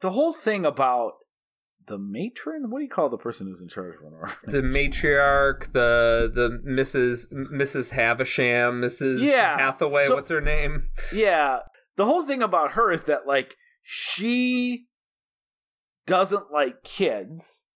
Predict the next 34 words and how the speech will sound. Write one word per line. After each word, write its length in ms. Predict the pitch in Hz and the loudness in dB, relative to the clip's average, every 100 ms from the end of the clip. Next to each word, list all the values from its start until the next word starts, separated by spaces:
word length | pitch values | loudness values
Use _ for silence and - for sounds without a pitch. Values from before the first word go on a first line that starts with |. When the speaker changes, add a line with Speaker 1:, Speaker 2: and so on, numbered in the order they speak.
| _ _ - | _ _ -4
Speaker 1:
and 300 | 165 156 156 156 | 0 2 0 -2
is, 200 | 160 139 | -2 -4
is, 260 | 165 156 156 147 - | -8 -8 -10 -12 -6
is, 180 | 160 156 | -4 0
like, 280 | 156 139 110 | 0 0 0
not, 280 | 156 170 - 151 | 0 0 -2 -2
not 260 | 165 160 | -2 -2
fit 160 | - 160 | -4 -8
to 80 | - | -6
be 100 | 123 | -8
a 20 | |
parent, 360 | - 139 120 | -6 -6 -8
is 80 | 113 | -12
getting 200 | - 123 | -10 -8
money 200 | 165 285 | -2 0
off 320 | 202 135 123 120 | 2 0 -2 -4
'em. 140 | 113 - - | -8 -12 -4
Speaker 2:
Yes. 320 | 113 - - | -2 -2 -4
Speaker 1:
But 160 | 214 220 | -4 -2
she's 240 | 240 220 | -2 -2
not, 240 | 226 320 311 | 2 2 2
like, 160 | 254 | 0
a 160 | 165 117 | -2 -6
sadist. 1200 | - - - 127 113 - - - - - - - _ _ - - | -6 -8 -4 -4 -6 -12 -18 -14 -10 -10 -12 -18 _ _ -20 -2
Like, 180 | 147 147 | -2 0
she's 300 | - 165 - | -6 -8 -4
just 560 | 208 220 196 - - _ _ _ _ | 0 2 0 -4 -16 _ _ _ _
not 560 | 123 156 165 175 160 147 - - | -6 0 4 4 2 -2 -12 -6
good 380 | 139 131 131 | -2 2 2
at, 320 | 123 110 113 - - | 0 -4 -6 -6 -8
like, 260 | 127 139 - | -2 -2 -2
she's 280 | - - 185 | -8 -8 -4
not 300 | 180 226 226 | 0 2 2
a, 140 | 139 | 0